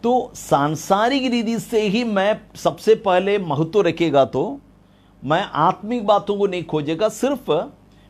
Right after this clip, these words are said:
मेरे पत्नी अच्छे से पढ़ी लिखी हो और वो अच्छी रीति से खाना बनाने वाली हो और दूसरों के सामने घुमाने के लिए लायक सुंदरी भी हो।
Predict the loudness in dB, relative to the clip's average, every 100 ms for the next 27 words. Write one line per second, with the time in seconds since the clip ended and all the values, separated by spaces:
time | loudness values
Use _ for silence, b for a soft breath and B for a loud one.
0 | -2 0 0 -2 -4 -4 -6 -6 -8 -6
1 | -6 -4 -2 0 0 -2 -2 -2 0 -2
2 | -6 -16 b b b 4 6 6 2 -6
3 | -6 -4 -6 -10 -14 -12 -10 -8 -8 -6
4 | -2 -2 0 -2 -2 -2 2 2 2 -4
5 | -10 _ -10 -4 -4 -4 -12 b b 2
6 | 4 4 2 2 2 -4 -10 -12 -6 -6
7 | -4 -4 -4 -2 -2 -2 -2 -4 -4 -2
8 | -2 -2 -6 -4 -2 -2 0 0 -2 -4
9 | -4 0 2 0 -2 -6 -10 _ _ -20
10 | -2 0 0